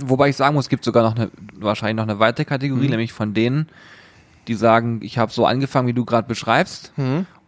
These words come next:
Speaker 1: und die aber dann auch so eine richtige Leidenschaft entwickeln und einfach alles haben wollen und
Speaker 2: Ja,
Speaker 1: sich dafür
Speaker 2: kann sein.
Speaker 1: begeistern können. Die stehen draußen mit ihrem Bierchen am Gasgrill, daneben läuft noch der Kugelgrill und so weiter. Also ich, das nehme ich auf jeden Fall ziemlich stark wahr, dass es immer mehr dazu hingeht, dass man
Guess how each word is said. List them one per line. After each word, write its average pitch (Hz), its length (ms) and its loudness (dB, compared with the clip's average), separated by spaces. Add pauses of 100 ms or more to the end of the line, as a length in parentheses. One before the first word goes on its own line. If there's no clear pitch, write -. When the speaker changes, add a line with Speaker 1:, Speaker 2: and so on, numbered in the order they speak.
Speaker 1:
und 127 180 -2
die 131 140 4
aber 117 200 4
dann 120 200 0
auch 117 140 2
so - 100 -4
eine 120 120 -2
richtige 127 300 -2
Leidenschaft 139 460 2
entwickeln 131 320 -2
und - 60 -4
einfach - 260 -4
alles 120 260 0
haben 98 240 -4
wollen 131 240 0 (840)
und 127 80 0
Speaker 2:
Ja, 143 80 6
Speaker 1:
sich 139 80 6
dafür 135 160 4
Speaker 2:
kann 131 80 6
sein. 123 80 4
Speaker 1:
begeistern 123 380 4
können. 107 140 0
Die 110 80 0
stehen 120 200 0
draußen 117 260 4
mit 123 120 -4
ihrem 117 160 -4
Bierchen 131 280 0
am 110 160 -4
Gasgrill, 135 480 2
daneben 123 320 0
läuft 120 220 2
noch 120 100 -2
der 117 140 -2
Kugelgrill 139 500 2
und 107 140 -4
so 110 100 0
weiter. 113 200 4
Also 104 140 0
ich, 113 100 -4
das 135 240 0
nehme 131 180 -2
ich 117 60 2
auf 117 40 2
jeden 120 100 -2
Fall 117 120 0
ziemlich 127 240 -4
stark 113 260 2
wahr, 110 160 2
dass 104 120 -2
es - 100 -12
immer 104 220 -2
mehr 110 160 0
dazu 107 280 -2
hingeht, 107 240 -4
dass 104 160 -4
man 101 220 -4